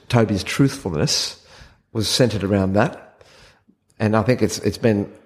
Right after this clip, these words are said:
it's been sort of twisted to, to, to be something else. I, I,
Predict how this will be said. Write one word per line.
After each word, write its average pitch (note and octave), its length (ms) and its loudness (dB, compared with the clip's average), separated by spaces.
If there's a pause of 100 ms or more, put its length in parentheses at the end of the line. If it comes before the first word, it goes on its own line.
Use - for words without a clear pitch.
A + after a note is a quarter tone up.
(200)
it's G2+ 160 -6
been G2+ 540 2
sort G#2 160 0
of F#2 260 -4
twisted B2 540 0
to, G#2 480 2 (960)
to, G#2 240 2
to - 240 -4
be G#2+ 160 2
something G2 300 0
else. B2 320 0
I, C3+ 100 -2
I, - 480 -10